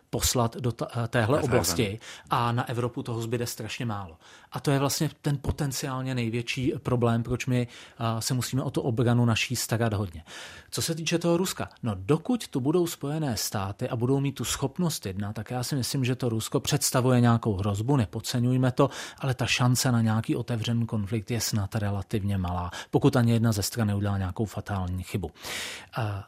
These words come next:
Speaker 1: zajímavou otázkou by ale bylo, co by se stalo, kdyby U S A, ať už protože Donald Trump by se nakonec ukázal míň, eh,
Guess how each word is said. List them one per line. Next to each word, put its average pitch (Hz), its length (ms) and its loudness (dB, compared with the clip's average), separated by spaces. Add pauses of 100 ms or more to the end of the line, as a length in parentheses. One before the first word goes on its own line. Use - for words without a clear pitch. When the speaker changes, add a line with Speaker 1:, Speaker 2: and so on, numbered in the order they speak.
(540)
Speaker 1:
zajímavou 180 500 8
otázkou 151 520 2
by 151 140 4
ale 175 180 4
bylo, 117 420 2 (140)
co - 200 4
by 185 100 2
se 180 160 0
stalo, 151 340 2
kdyby 143 300 4
U 131 180 2
S 127 200 0
A, 117 120 0
ať 165 280 2
už - 220 -2
protože 127 460 0
Donald 123 400 4
Trump 120 400 2
by 120 140 2
se 131 160 -2
nakonec 120 400 0
ukázal 120 520 2 (400)
míň, 143 420 2
eh, 139 80 -4